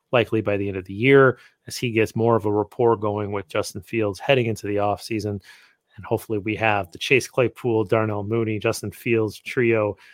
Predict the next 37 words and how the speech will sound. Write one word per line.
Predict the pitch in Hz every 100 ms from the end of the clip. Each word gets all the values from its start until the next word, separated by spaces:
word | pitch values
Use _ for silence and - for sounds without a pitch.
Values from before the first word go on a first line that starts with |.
| _ 120
uh, | 104 101 95
head | - 131
into | 120 -
the | 107
offseason | 107 107 - 117 104 104 101
and, | 101
and | 104 98
start | 110
to | -
build | 95 107 101
even | 98 98
more | 110 131
rapport. | 117 - 123 117 110 _ _ _ -
Uh, | 95 92 92 _ _ -
we |
left | 110 120 -
off | 123 120 - -
at | 117 -
the |
first | - 156 147 -
half. | - 139 131 - - _ _ -
What | 131 151
about | 147 -
the |
second | - - 113 90
half? | 92 90
What | 143
did | 160
you | 165
see | 143 - 135
in |
the | 113
second | - 113 104
half | 98 98 -
from | 101
Chase | - 120
Claypool? | - - - -